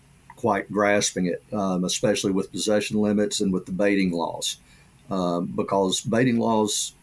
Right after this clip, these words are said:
that, that's another thing that varies. I mean, I'm not allowed to bait here for deer, but other states, no problem. Um,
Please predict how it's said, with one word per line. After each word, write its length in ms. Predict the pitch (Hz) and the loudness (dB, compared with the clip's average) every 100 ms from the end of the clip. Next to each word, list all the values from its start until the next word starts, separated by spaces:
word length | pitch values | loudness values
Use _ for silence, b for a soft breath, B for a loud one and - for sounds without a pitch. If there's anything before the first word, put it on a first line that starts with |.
| - - | -20 -4
that, 240 | 113 107 | -2 0
that's 200 | 120 - | -2 0
another 220 | 117 120 | 2 2
thing 220 | 107 120 107 | 2 2 2
that 160 | 104 - _ - | 0 -8 _ -4
varies. 480 | 104 113 98 80 - | 2 4 4 0 0
I 60 | |
mean, 180 | 95 95 | 0 2
I'm 120 | 110 | 2
not 140 | 123 104 | 2 2
allowed 200 | 107 98 | 2 0
to 60 | |
bait 260 | 92 117 104 | 0 2 2
here 260 | 113 117 | 2 2
for 160 | 104 101 | 0 -2
deer, 380 | 92 120 110 85 | 0 2 2 0
but 240 | 90 98 | 0 0
other 160 | 101 101 | 2 0
states, 480 | - 113 117 - - | 0 0 0 -2 -2
no 160 | 135 | -2
problem. 540 | 135 147 143 123 - - B B B B - | 0 0 0 0 -6 -12 B B B B -10
Um, 320 | 95 92 92 | -4 -2 -2